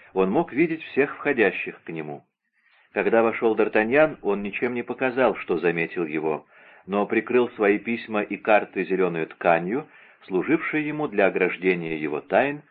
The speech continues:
от постороннего взгляда. Д'Артаньян понял, что король умышленно не замечает его,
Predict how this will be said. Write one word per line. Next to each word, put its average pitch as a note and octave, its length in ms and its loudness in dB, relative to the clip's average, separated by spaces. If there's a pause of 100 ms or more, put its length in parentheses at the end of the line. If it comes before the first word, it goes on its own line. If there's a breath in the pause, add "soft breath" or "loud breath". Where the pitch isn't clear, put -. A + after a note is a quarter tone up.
(320 soft breath)
от F#2 160 -4
постороннего F#2 680 -2
взгляда. G2 560 -4 (1040 soft breath)
Д'Артаньян D#3 540 4
понял, F3 300 4
что - 180 0
король D3 340 4
умышленно C#3+ 680 -2
не C#3 120 -2
замечает B2+ 640 0
его, A2 340 2